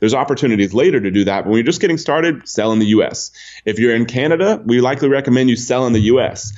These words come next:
There isn't, there is a Canadian Amazon platform, but the sales volume just isn't enough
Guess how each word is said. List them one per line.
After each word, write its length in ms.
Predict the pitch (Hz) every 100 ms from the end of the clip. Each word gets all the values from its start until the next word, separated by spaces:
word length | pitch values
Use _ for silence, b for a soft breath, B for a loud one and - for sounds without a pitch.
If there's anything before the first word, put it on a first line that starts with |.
| B B
There 140 | 113 165
isn't, 400 | 185 196 120 123
there 140 | 135
is 120 | 175
a 60 | 175
Canadian 580 | 131 113 113 127 139 120
Amazon 460 | 113 127 123 117
platform, 580 | - 107 107 - 170 185
but 120 | 131
the 60 | 107
sales 340 | - 185 170
volume 260 | 120 120 110
just 220 | 104 -
isn't 240 | 131 139 127
enough 380 | 113 117 123